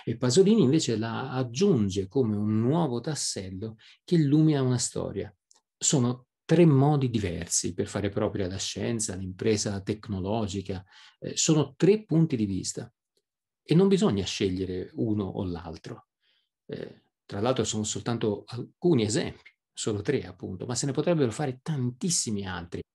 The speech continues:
Bisogna solo prendere atto di una cosa semplice, ovvero che le imprese umane, letterarie, scientifiche, tecnologiche, sono complesse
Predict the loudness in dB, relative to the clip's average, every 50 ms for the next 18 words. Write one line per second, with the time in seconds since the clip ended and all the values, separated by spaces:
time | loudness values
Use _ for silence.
0 | _ _ -6 0 0 2 2 4 2 2 2 2 2 0 2 2 0 0 0 0
1 | -2 -2 -4 -4 -4 -6 -4 -4 -4 -4 -6 -6 -8 -6 -8 -8 -10 -12 -16 _
2 | _ _ _ _ _ -10 -4 -2 -2 -2 -4 -8 -10 -14 -14 -18 -18 _ _ _
3 | _ _ _ _ _ -20 -20 -20 _ _ _ _ _ _ _ _ 0 0 2 4
4 | 4 4 4 2 2 0 0 2 4 2 4 4 4 4 4 4 0 -2 -2 -2
5 | -2 -2 -2 -2 -4 -4 -4 -4 -6 -6 -6 -8 -10 -8 -8 -10 -6 -6 -6 -4
6 | -4 -2 -4 -4 -4 -4 -6 -4 -4 -6 -6 -6 -2 -2 -2 -2 -2 -4 -4 -4
7 | -4 -4 -6 -6 -4 -4 -4 -4 -6 -6 -10 -10 -12 -14 -12 -10 -10 -10 -10 _
8 | _ _ _ _ -10 -2 0 2 2 2 2 2 0 0 -2 -4 -4 -2 -4 -4
9 | -4 -4